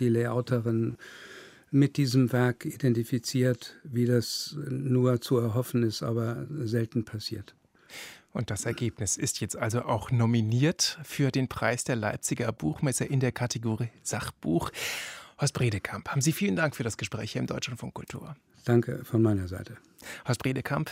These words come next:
Speaker 2: hat also das Buch geschrieben, Michelangelo, achthundertsechzehn großformatige Seiten, üppig ausgestattet, einhundertachtzehn Euro,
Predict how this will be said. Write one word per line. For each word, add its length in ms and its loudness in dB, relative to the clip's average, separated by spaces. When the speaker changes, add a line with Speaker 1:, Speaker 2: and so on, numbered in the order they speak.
Speaker 2:
hat 200 -2
also 220 -4
das 180 -4
Buch 240 -2
geschrieben, 480 2
Michelangelo, 1080 -2
achthundertsechzehn 1080 -4
großformatige 720 0
Seiten, 340 0
üppig 300 0
ausgestattet, 800 -2
einhundertachtzehn 800 -2
Euro, 400 -2